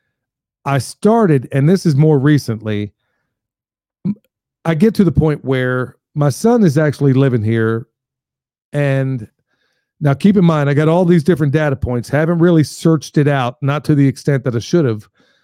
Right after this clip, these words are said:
And then my son just basically says to me, because I'm one of those people that, I mean, you may call me a lot of things, but nobody's ever called me lazy. And so when I got a project, when I'm on something, man, I will stay on it day, night.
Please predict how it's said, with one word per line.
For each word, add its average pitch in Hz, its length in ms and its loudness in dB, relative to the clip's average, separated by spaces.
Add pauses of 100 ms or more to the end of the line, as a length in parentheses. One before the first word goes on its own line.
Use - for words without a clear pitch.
(340)
And 147 120 2
then 151 120 2
my 139 80 2
son 208 380 0
just 160 220 0
basically 143 420 0
says 151 360 -2
to 120 80 -14
me, 113 180 -4
because 120 440 -4
I'm 143 180 0
one 202 160 2
of 208 60 2
those 180 180 2
people 156 560 0 (840)
that, 139 360 0 (340)
I 143 60 -2
mean, 151 240 2
you 175 120 4
may 196 140 4
call 165 220 0
me 165 100 2
a 151 80 2
lot 156 200 0
of 143 80 -4
things, 139 220 0
but 127 140 0
nobody's 143 360 2
ever 127 200 0
called 127 280 -2
me 123 100 2
lazy. 110 500 -2 (800)
And 139 260 2
so 147 580 2 (480)
when 135 200 0
I 180 120 0
got 185 160 0
a 147 40 -2
project, 147 520 -2
when 139 140 0
I'm 156 140 2
on 165 160 0
something, 127 380 -4
man, 131 260 -4
I 143 140 -4
will 147 140 -4
stay 151 320 -2
on 143 200 0
it 131 220 -8
day, 156 400 0
night. 147 480 -4